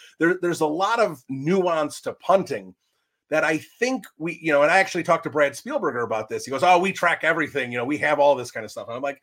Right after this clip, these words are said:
"Yeah, but you don't put it out there. You know, you, you hoard that for yourself and for the teams that, that, that," <laughs> you know, I'm like, "Put, put some of this out there. Put something interesting out there about punts so we have some way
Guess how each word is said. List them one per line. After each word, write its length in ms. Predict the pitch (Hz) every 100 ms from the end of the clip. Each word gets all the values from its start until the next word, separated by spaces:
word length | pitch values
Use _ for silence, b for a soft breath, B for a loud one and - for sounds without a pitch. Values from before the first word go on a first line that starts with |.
| b b b
"Yeah, 100 | 220
but 220 | 214 208 185
you 80 |
don't 260 | 180 233 302 _
put 200 | - 208
it 80 | 156
out 280 | 156 156 -
there. 220 | 82 90
You 120 | 117
know, 40 |
you, 180 | 123 127 131
you 120 | 170
hoard 340 | - 208 220
that 200 | 185 185
for 140 | 165 156
yourself 460 | 135 - 143 135
and 120 | 127
for 140 | 113 123
the 80 | 104
teams 400 | 165 160 160 127
that, 220 | 131 - B -
that, 160 | 143 -
that," 240 | 143 131 -
<laughs> 40 |
you 80 | 208 -
know, 120 | - _ B -
I'm 120 | 156
like, 260 | 185 180 b b _
"Put, 240 | - 403 -
put 220 | 269 -
some 340 | - - 277
of 80 | 285
this 220 | 190 -
out 220 | 185 185
there. 120 | 139 117
Put 220 | 214 220
something 500 | - 233 277 247 196 180
interesting 480 | 202 180 - 160
out 160 | 160 175
there 100 | 151
about 280 | 135 123 -
punts 320 | 185 160 -
so 80 | 147
we 140 | 147
have 180 | 143 139
some 380 | - 185 196 185
way 340 | 165 165 147